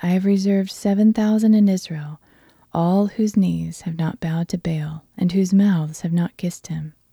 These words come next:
So Elijah departed and found Elisha, son of Shaphat. He was plowing with twelve teams of oxen, and he was with the twelfth team. Elijah passed by him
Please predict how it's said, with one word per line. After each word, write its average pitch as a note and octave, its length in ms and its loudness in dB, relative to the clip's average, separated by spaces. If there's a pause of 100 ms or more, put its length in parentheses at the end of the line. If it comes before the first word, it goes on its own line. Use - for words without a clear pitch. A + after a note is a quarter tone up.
(1300)
So - 160 2
Elijah G3+ 400 4
departed G#3 560 0
and E3 200 -4
found F#3+ 300 2
Elisha, F#3 580 -2
son F#3 220 -4
of F#3 100 -2
Shaphat. E3 600 -12 (680)
He A3 140 2
was G#3 200 4
plowing A3+ 720 4
with F#3+ 180 -4
twelve A3+ 420 0
teams A3+ 340 4
of A3+ 100 2
oxen, D#3+ 640 -6
and E3+ 120 0
he F#3 100 2
was F#3 180 -2
with F#3+ 180 -2
the G3 100 -4
twelfth F3 400 -8
team. D#3+ 420 -8 (880)
Elijah G3+ 380 4
passed F#3+ 400 -4
by G3 240 0
him D#3 400 -4